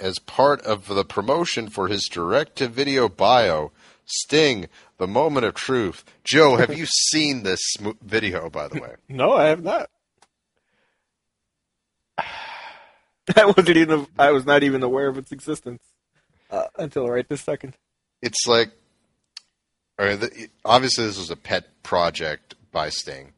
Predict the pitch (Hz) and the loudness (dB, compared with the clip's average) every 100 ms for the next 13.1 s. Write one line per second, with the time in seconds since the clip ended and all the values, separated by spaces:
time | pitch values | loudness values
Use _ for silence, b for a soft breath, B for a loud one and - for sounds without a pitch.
0 | _ - 85 - 160 - 92 85 80 80 | _ -8 -2 -2 -2 -2 -2 0 -2 -2
1 | - - 78 69 92 82 78 - 104 85 | -6 -16 -16 -8 -2 -2 -2 -6 -2 -2
2 | 76 - - 78 - - 80 78 76 92 | -4 -12 -8 -8 -8 -12 -12 -12 -20 -18
3 | 78 71 80 76 - - 90 82 - 82 | -18 -10 -8 -6 -10 -12 -12 -10 -10 -10
4 | 78 85 78 - 73 78 64 - _ _ | -8 -10 -14 -16 -14 -14 -14 -18 _ _
5 | _ _ _ _ - 90 87 82 87 _ | _ _ _ _ -4 0 0 -2 -8 _
6 | _ _ _ _ - - _ _ _ _ | _ _ _ _ -20 -20 _ _ _ _
7 | _ _ _ _ - 139 175 139 123 156 | _ _ _ _ 2 4 4 0 2 2
8 | - 170 147 156 165 175 - 180 - 208 | 2 0 0 -2 -8 -10 -6 -8 -2 -2
9 | 208 - 127 123 - 135 135 120 123 123 | -2 -6 -4 -4 2 0 2 0 2 0
10 | 113 107 104 92 101 - 95 92 92 90 | 0 0 0 -2 -4 -4 -6 -2 -2 -2
11 | 87 82 85 82 80 76 - _ - 85 | -6 -8 -4 -2 -2 -6 -12 _ -10 -4
12 | 85 85 82 76 - 71 69 - - - | -2 -2 -6 -8 -8 -8 -8 -10 -12 -4
13 | - | 2